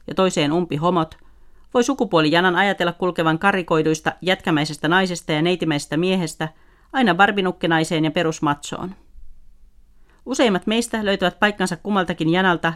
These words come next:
jostain kohtaa näiden ääripäiden välistä. Toisilla luontevin kohta on liukuva tai alati liikkeessä.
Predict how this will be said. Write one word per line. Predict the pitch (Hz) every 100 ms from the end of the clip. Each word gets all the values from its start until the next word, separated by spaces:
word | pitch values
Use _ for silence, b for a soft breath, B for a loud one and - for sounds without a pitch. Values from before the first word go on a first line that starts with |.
| -
jostain | - 190 - 175
kohtaa | 220 214 190
näiden | 185 170 170
ääripäiden | 170 170 160 143 147
välistä. | 143 139 - - - - _ _ _ - - _ _ - - - - - - - - _
Toisilla | 220 254 254 196
luontevin | 196 190 185 170
kohta | 175 170 143
on | 147
liukuva | 175 190 185 175 -
tai | 170 170
alati | 170 160 151
liikkeessä. | 147 139 - 190 -